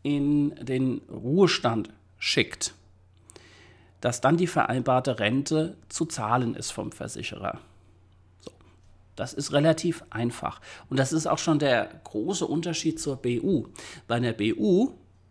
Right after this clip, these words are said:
die mu-, äh, die muss der, ähm, Kunde beantragen und er muss dem Versicherer praktisch beweisen, dass er B U ist und, ähm, dass er seinen Beruf nicht mehr ausüben kann. Das heißt, hier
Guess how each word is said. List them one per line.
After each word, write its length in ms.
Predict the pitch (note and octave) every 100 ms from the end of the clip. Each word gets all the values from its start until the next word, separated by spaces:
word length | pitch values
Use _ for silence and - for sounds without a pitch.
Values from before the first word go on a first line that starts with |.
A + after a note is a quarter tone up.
| _ -
die 120 | C3+
mu-, 260 | D3 D#3+
äh, 220 | C#3+ C3 C3
die 100 | C3+
muss 220 | D3 -
der, 500 | C3+ B2 A#2+ B2+ -
ähm, 400 | B2 A2+ A2+ A#2 - -
Kunde 300 | - D#3+ D#3+
beantragen 720 | C3+ - A#2+ - C#3+ E3 A#3 - - -
und 80 | D3
er 140 | C#3+
muss 320 | D3+ A#3 -
dem 180 | - D3+
Versicherer 540 | D3+ B2 C#3+ F3+ D3+ C#3+
praktisch 420 | C3+ - B2 -
beweisen, 800 | A#2 G#2+ A2 B2 C3 F3 G3+ -
dass 240 | - C#3+ -
er 220 | - B2+
B 200 | A#2+ A#2+
U 260 | - A#2 -
ist 480 | G2+ E3+ - - - - - - - _
und, 580 | D3+ C#3+ C#3 D3 D3 - -
ähm, 440 | B2+ B2+ C3+ C3
dass 200 | A#2 -
er 140 | C3 A#2+
seinen 420 | B2 A#2+ C#3 C#3+
Beruf 500 | A#2+ A#2 C3 F#3 -
nicht 280 | B2+ - C3
mehr 180 | C#3+ -
ausüben 640 | B2+ C3 - A#2 A2+ -
kann. 300 | - G2+ - - _ -
Das 140 | - -
heißt, 240 | B2 -
hier 340 | D3 D3 F3